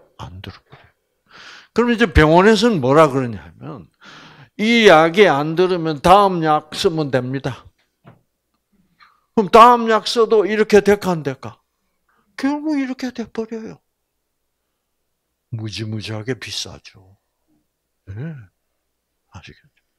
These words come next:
그리고 치-, 완전히 치유된다는 걸 보장할 수 있어, 없어?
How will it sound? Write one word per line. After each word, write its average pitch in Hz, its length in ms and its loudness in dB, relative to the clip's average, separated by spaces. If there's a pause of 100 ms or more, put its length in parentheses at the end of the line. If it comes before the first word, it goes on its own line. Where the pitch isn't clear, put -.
(680)
그리고 123 540 -6 (600)
치-, - 140 -14 (140)
완전히 147 640 -2
치유된다는 113 920 -6
걸 113 120 -14
보장할 139 600 -6
수 143 140 -10
있어, 165 260 -6
없어? - 360 -16